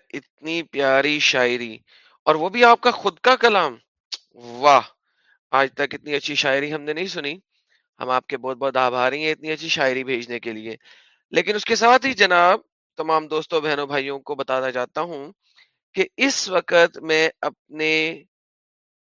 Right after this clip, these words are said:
ایڈم سیکر الائیو چینل کے اوپر لائیو اسٹریم کر رہا ہوں سیٹینک ورسز کے اوپر، شیطانی آیتوں کے اوپر۔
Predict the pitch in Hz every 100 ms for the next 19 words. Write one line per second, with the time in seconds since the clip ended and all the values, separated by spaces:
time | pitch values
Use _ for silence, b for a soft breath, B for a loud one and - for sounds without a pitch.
0 | _ - 160 170 190 190 - 170 - 170
1 | 170 - 143 135 143 151 170 165 175 147
2 | 143 143 - 147 135 131 - 147 143 147
3 | _ _ _ _ - 127 127 165 214 -
4 | - 175 180 165 139 135 131 123 123 196
5 | _ _ _ _ _ _ _ _ _ _
6 | _ _ - - 185 185 196 208 220 240
7 | - _ _ 131 135 165 - 185 175 -
8 | 147 117 - 113 _ _ _ _ _ _
9 | - - 185 170 160 185 180 196 208 214
10 | - _ 160 156 147 - 156 147 135 120
11 | 110 117